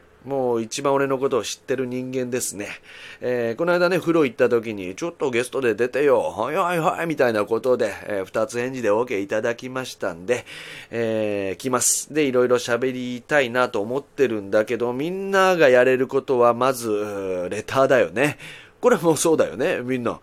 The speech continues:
前回もね、あのー、ゲスト来た時ね、あの、張り切って送ってくれました、みんな。ね、あのー、張り切りましょう。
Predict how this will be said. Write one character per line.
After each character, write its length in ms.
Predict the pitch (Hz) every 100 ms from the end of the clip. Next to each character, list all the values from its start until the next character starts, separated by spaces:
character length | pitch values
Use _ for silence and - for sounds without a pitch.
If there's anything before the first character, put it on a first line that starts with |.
| - - - 135
前 260 | 180 185
回 200 | 175 160
も 120 | 135
ね、 120 | 135 151
あ 160 | 139
の 520 | 127 117 113 107 101 101
ー、 20 |
ゲ 100 | 123
ス 80 | 127
ト 100 | 107
来 80 |
た 140 | - 110
時 180 | 104 95
ね、 200 | 123 120
あ 140 | 101
の、 100 | 98
張 140 | 101
り 80 | 117
切 100 | 117
っ 20 |
て 200 | - 110 92
送 180 | 92
っ 20 | -
て 180 | 117
く 120 | 110 123
れ 100 | 143
ま 120 | 160
し 80 | -
た、 100 | 92
み 100 | 92
ん 100 | 95
な。 180 | 90 - - - -
ね、 220 | 160 170 - - - -
あ 140 | 113
の 320 | 113 107 107
ー、 20 |
張 120 | 101 139
り 80 |
切 100 | 170
り 80 | 208
ま 100 | 190
し 80 | 170
ょ 200 | 131
う。 40 | 71